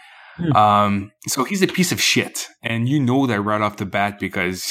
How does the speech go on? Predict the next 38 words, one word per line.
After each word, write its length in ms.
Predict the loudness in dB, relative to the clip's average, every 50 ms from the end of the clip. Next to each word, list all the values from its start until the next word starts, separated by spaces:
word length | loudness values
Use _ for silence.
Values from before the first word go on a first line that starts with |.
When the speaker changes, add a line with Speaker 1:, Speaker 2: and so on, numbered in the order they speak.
| -6 -4
Speaker 2:
he 100 | -4 -2
does 180 | -2 -2 0 2
not 200 | 2 2 0 0
treat 160 | -2 -2 -2
women 200 | 0 0 0 0
well 160 | 0 0 0
at 80 | 2 2
all. 320 | 4 4 4 4 2 0 -4 -14 -20 -20 -20 -20 -12 -4
Uh, 220 | 0 2 2 2 2 0
he, 120 | -4 -6 -10 _ _ _ _ -4
his 300 | 0 2 2 2 2 0
common 400 | -2 -2 0 0 0 2 2 2
law 140 | 2 2 2
that 80 | 2
he 60 | 2 2
eventually 320 | 2 0 -2 -2 -2 -2
gets 240 | -2 -2 -4 -2 -2
together 320 | -2 0 0 0 2 2
with, 420 | 2 2 2 0 -2 -4 -10 -8 -4
um, 300 | -2 -2 -2 -2 -4 -6
like, 200 | -8 -10 -10 -14 -18 -20 _ _
he 260 | -20 -18 -14 -12 -8
pretty 200 | -2 0 2 2
much 120 | 2 2
forces 420 | 0 2 2 2 2 2 0 2 2
her, 320 | 2 2 4 2 2 0 -4 -16 -20 -20 -20 -20 -18 _ 0
um, 500 | 2 4 6 6 4 2 0 -2 -4 -6 -2
to 80 | 0 0
meet 220 | 0 2 2 2
him, 160 | 2 2 2 2
and 120 | 0 0
then, 140 | 0 -2 -2
like, 180 | -2 -4 -4 -4
he 80 | -4
rapes 360 | -4 -2 0 -2 -2 -2 -2 0
her 80 | 0
multiple 320 | 0 0 0 -2 -4 -4 -2
times. 500 | 2 4 4 4 4 0 -2 -4 -6